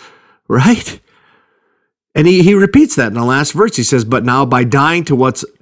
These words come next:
by dying to what once bound us, we have been released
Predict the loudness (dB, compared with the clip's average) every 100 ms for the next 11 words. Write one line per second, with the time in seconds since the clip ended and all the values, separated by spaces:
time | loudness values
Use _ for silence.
0 | -16 -10 -2 0 0 -2 -2 0 -2 -2
1 | -2 0 2 2 0 -2 -6 -4 -4 -4
2 | -2 0 0 -2 -6 -2 2 2 2 -2
3 | 0 0 2 4 4 0